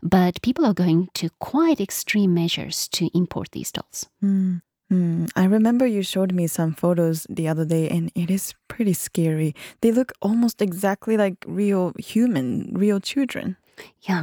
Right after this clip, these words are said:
Speaker 1: very scary. The technology, it's, uh, incredible actually how f-, <laughs> how sophisticated it is.
Speaker 2: Mm.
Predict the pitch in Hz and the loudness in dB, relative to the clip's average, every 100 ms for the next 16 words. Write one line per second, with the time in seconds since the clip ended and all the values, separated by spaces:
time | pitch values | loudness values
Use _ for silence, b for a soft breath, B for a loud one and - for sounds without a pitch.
0 | 151 185 185 190 185 - 170 170 160 160 | 0 2 4 4 2 -2 -4 -4 -2 -2
1 | 190 - - 185 208 - 175 170 165 - | -2 -2 0 2 2 2 0 2 0 -2
2 | - 165 160 160 160 208 185 185 185 170 | -4 -2 0 -2 -4 -2 0 2 0 0
3 | 170 - - 170 170 165 - - 202 190 | -4 -4 -2 2 2 0 -6 0 2 2
4 | 185 - 254 - 233 165 160 170 - 82 | 0 -2 -2 -2 -4 -2 -2 -4 -6 -6
5 | 82 - 190 190 180 180 185 | -6 0 2 4 4 2 -2